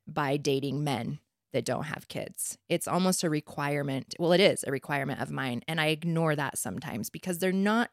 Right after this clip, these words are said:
as understanding. They're not as flexible. They're very selfish, self-centered humans.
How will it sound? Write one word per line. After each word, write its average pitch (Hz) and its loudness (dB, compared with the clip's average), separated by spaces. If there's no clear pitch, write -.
as 160 0
understanding. 143 -4
They're 165 4
not 170 2
as 156 0
flexible. - -6
They're 170 4
very 156 4
selfish, 165 -2
self-centered 143 -4
humans. 175 0